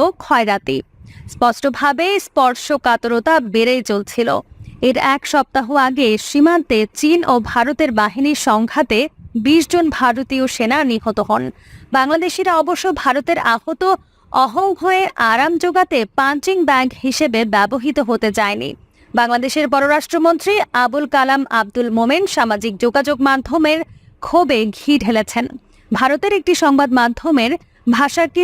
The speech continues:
তিনি ক্ষুদ্র মানসিকতার এবং একেবারে অগ্রহণযোগ্য বলে অভিহিত করেছেন। বাংলাদেশের চীন প্রীতি খুবই কম এবং দূরবর্তী একটি বিষয়, তবে ভারতের একটু দাদাগিরি চীনের জন্য যে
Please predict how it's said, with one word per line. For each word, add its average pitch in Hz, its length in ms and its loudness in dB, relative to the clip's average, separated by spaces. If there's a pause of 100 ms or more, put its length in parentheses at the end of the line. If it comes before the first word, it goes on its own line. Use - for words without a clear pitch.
(100)
তিনি 254 180 4 (140)
ক্ষুদ্র 311 300 -2 (200)
মানসিকতার 285 760 0 (240)
এবং 226 160 0 (340)
একেবারে 254 460 0 (240)
অগ্রহণযোগ্য 254 720 0 (160)
বলে 262 160 2 (260)
অভিহিত 254 320 0 (100)
করেছেন। 226 360 -4 (560)
বাংলাদেশের 294 560 2 (140)
চীন 359 180 2 (140)
প্রীতি 339 300 2 (180)
খুবই 339 280 2 (120)
কম 208 180 4 (200)
এবং 226 260 0 (160)
দূরবর্তী 359 500 0 (100)
একটি 285 180 0 (140)
বিষয়, 262 320 0 (360)
তবে 220 280 0 (180)
ভারতের 285 400 -2 (200)
একটু 294 180 -2 (140)
দাদাগিরি 285 540 0 (140)
চীনের 359 300 2
জন্য 330 220 0 (160)
যে 339 60 2